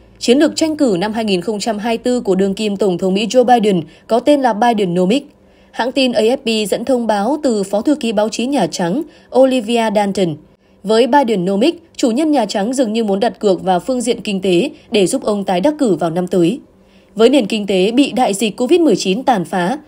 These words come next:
lạm phát kéo dài, khó khăn trong chuỗi cung ứng bủa vây, ông Biden đã gặp khó khăn trong việc thuyết phục người Mỹ rằng ông đang làm rất tốt. Thăm dò hồi tháng năm của đài A B C News và tờ Washington Post cho thấy,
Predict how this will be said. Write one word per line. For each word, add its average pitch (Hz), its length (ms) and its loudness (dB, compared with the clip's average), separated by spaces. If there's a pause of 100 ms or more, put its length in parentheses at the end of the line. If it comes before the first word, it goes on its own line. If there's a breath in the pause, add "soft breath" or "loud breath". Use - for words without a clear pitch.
(120 soft breath)
lạm 208 200 -2
phát 247 220 -2
kéo 196 200 -2
dài, 190 300 -2 (160 loud breath)
khó 226 220 2
khăn 269 200 -2
trong 240 200 -2
chuỗi 226 160 -4
cung 220 160 -4
ứng 190 200 0
bủa 208 200 2
vây, 202 280 0 (320 loud breath)
ông 285 180 2
Biden 226 340 2
đã 185 120 0
gặp 247 180 -2
khó 226 180 2
khăn 277 280 -2
trong 220 240 -2
việc 190 200 -2
thuyết 311 160 -2
phục 214 160 -2
người 175 180 0
Mỹ 175 200 -2
rằng 202 260 0
ông 196 180 -2
đang 180 160 0
làm 170 240 -2
rất 208 200 -6
tốt. 277 200 4 (380)
Thăm 320 160 2
dò 294 120 4
hồi 226 200 2
tháng 240 220 -2
năm 302 180 2
của 202 120 0
đài 185 120 0
A 254 140 -2
B 208 40 -6
C 240 200 -4
News 240 320 0
và 190 160 0
tờ 185 180 0
Washington 196 640 0
Post 233 260 0
cho 196 160 2
thấy, 196 340 0